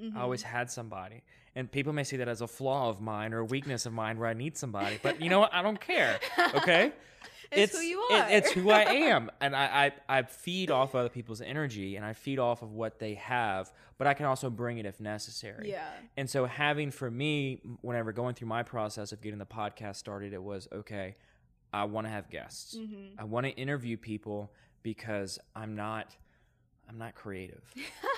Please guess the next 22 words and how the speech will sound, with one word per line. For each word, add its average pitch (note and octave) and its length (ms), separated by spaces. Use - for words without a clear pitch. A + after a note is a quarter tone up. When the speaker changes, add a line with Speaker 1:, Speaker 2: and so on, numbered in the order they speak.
Speaker 2:
You A#2 80
know, A2 240
I B2+ 200
can, B2+ 500
I A#2 100
can C#3+ 220
put C3 240
together A2 560
an G#2 140
event, G2 440
I G2 80
can G2 120
put G2 120
together F#2 400
an F#2+ 220
interview, G#2+ 440
I G2 60
can F#2+ 140
put G#2 100
together F#2+ 260
a F#2+ 60
podcast, G#2 680